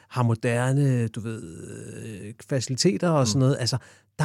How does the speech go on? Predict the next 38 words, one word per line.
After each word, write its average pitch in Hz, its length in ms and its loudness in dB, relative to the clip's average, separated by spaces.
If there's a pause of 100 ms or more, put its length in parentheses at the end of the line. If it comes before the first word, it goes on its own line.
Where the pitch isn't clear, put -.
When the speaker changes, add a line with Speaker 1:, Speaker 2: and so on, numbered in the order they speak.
(120)
Speaker 1:
er 123 140 2
nogle 180 300 4
brydninger 156 540 4
i 131 80 -6
sådan 156 160 2
en 131 40 2
lille 139 140 2
kolonihave, 139 600 4
og 127 100 -4
på - 100 -2
den 190 220 0
måde 143 220 4 (100)
er 131 120 -2
kolonihaver, 131 680 2
og 123 140 -4
det 123 60 4
er 123 40 6
også 135 140 4
det, 151 80 0
der 143 60 2
gør 120 120 0
den 120 100 4
her 127 100 4
serie 147 320 -2
så 117 140 -6
stærk, 123 320 0
og - 80 -8
som 117 140 0
den 107 120 -2
også 120 140 0
spiller 143 340 2
meget 131 260 -4
kraftigt - 380 0
på. 127 220 2 (160)
Speaker 2:
Ja. 120 60 -6 (200)
Speaker 1:
Kolonihaver 156 420 6
er 120 180 -2
et 101 60 -2